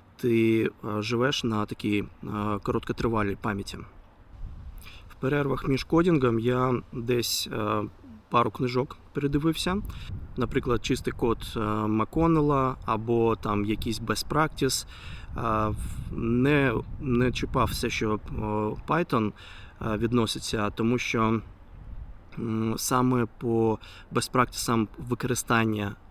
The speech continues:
е, мов програмування, е, треба було пройтись. І це дуже класний, е, підхід, коли ти, е, тренуєш, е, інтерв'ю з поясненнями.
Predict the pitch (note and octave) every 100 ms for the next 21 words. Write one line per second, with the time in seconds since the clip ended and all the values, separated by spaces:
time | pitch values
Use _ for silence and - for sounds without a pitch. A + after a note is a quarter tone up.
0 | - G#2 G#2+ G#2 G2+ G#2 - - - A#2
1 | A2 G#2+ G2+ A2 A2 A2 G#2 G#2 G2 G#2
2 | - G#2 A2 - - A2+ A2 G#2 - G#2
3 | G#2 F#2+ - - - - - - - C#3
4 | B2 - B2+ C3 D#3+ B2 - B2 A#2+ A2+
5 | A2 - - A2 G#2+ C#3+ - D#3+ - B2
6 | B2 B2 B2 A#2 G2 - - - A#2+ A2
7 | - B2 B2 C3+ C#3 B2+ - - - G#2+
8 | - A#2+ C3 A#2+ B2 B2+ C3 - - -
9 | A#2 A#2 G#2 - - -